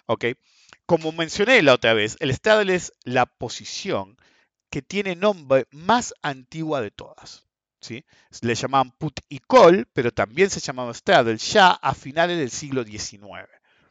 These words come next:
Fue la primera estratégica, estrategia en tener nombre, y por eso es una estrategia tan rígida, y tienen que entender algo. Alguien, después del evento, nos dijo,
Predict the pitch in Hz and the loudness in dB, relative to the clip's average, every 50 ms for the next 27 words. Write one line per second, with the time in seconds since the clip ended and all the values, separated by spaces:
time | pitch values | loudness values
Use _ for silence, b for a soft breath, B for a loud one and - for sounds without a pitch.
0 | _ _ _ _ _ _ _ _ _ _ _ _ _ _ _ _ _ _ _ _ | _ _ _ _ _ _ _ _ _ _ _ _ _ _ _ _ _ _ _ _
1 | _ - - _ _ _ _ _ _ _ _ _ _ _ _ _ _ - - - | _ -20 -20 _ _ _ _ _ _ _ _ _ _ _ _ _ _ -20 -10 -2
2 | 170 175 175 160 156 147 - - 147 151 180 226 240 233 - - 190 - - 196 | 2 2 4 6 4 4 4 0 -6 -4 -2 0 0 0 0 0 -2 -2 -2 -4
3 | - - 180 - 151 135 131 - - 120 110 - - 127 - - 156 - - 160 | -6 -6 -4 -4 -4 -4 -4 -6 -10 -10 -8 -6 -8 -8 -6 -6 -6 -6 -6 -6
4 | 143 - 123 113 123 123 117 113 123 147 151 135 110 104 101 98 95 101 _ _ | -6 -6 -6 -4 -4 -4 -6 -4 -2 0 0 0 -2 -4 -6 -6 -6 -8 _ _
5 | _ _ _ _ _ _ _ _ _ _ _ 147 139 - 160 175 202 196 - 214 | _ _ _ _ _ _ _ _ _ _ _ -16 -8 -4 -4 -2 -2 -4 -6 -8
6 | 208 190 185 - - 165 - 160 151 - - 117 - _ - 226 226 226 - 214 | -8 -8 -8 -6 -6 -8 -8 -10 -12 -10 -10 -12 -4 _ 0 0 0 -2 -8 -14
7 | 170 - - - 98 101 101 101 b b b b b b - 127 117 - 156 180 | -14 -16 -16 -12 -8 -6 -6 -6 b b b b b b -16 -14 -6 -4 -4 -2
8 | 196 196 165 170 160 143 - 143 127 127 123 110 98 82 85 87 - - _ - | -2 -2 -2 -4 -4 -4 -4 -6 -4 -2 -2 -2 -2 -6 -10 -14 -20 -6 _ 4
9 | 226 233 220 170 139 131 127 131 135 151 139 107 - - - 120 113 120 127 135 | 6 8 8 6 4 2 0 -2 -2 -2 -4 -6 -6 -6 -6 -6 -4 -2 -2 0
10 | 135 120 107 104 98 110 104 107 b b b b b b b b b b _ _ | 0 -2 -2 -4 -6 -6 -6 -6 b b b b b b b b b b _ _
11 | 131 135 135 127 135 147 123 - 143 131 135 139 | -2 -2 -2 -2 -6 -10 -4 0 2 2 2 2